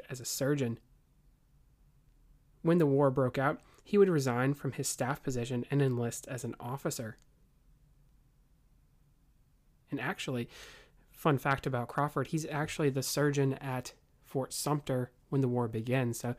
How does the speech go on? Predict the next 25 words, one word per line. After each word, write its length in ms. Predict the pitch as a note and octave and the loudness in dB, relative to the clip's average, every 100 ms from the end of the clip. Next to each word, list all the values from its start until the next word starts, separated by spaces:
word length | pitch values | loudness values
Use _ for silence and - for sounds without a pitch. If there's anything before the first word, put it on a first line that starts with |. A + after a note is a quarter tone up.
| - - - | -8 -20 -14
there's 160 | - C3 | -6 -4
a 60 | |
pretty 380 | B2+ - B3 E3+ - - _ _ _ - | -4 0 0 -2 -8 -20 _ _ _ -2
interesting 600 | F#3+ - F3+ - D3 B2+ | -2 2 0 2 0 2
list 320 | C#3 C#3 - | 0 0 -4
of 100 | B2 | -8
individuals 800 | C#3 C#3 C3+ B2+ B2+ B2+ A#2+ - - | -2 0 2 0 0 0 -2 -6 -2
who 320 | C3 B2 A#2+ - _ _ - - - | 2 2 0 -4 _ _ -20 -20 -16
are 340 | B2+ A#2 A2+ - _ - | -10 -8 -8 -12 _ -4
part 200 | E3 D#3+ | -2 0
of 80 | |
the 100 | C#3 | -2
garrison 640 | A#2 - A#2 B2 - B2 A#2+ | -6 -4 2 4 4 0 -2
at 160 | - | -6
Fort 300 | - - A#2 | -10 -10 -10
Sumter 480 | - C3+ C3+ - B2+ - - - _ | -6 -4 -2 0 0 -2 -18 -20 _
that 220 | C3 A#2+ | -6 -4
do 160 | C3+ C#3 | 0 0
have 240 | C3+ B2 | 0 -2
an 80 | B2 | -2
impact 440 | A#2+ A#2+ A#2+ A#2 - | -4 -4 -6 -8 -10
as 140 | A#2 | -10
the 80 | A2+ | -8
war 160 | A2+ | -8
progresses. 640 | G#2+ A2+ A#2+ A#2+ - A2 A2 | -8 -8 -6 -6 -6 -8 -10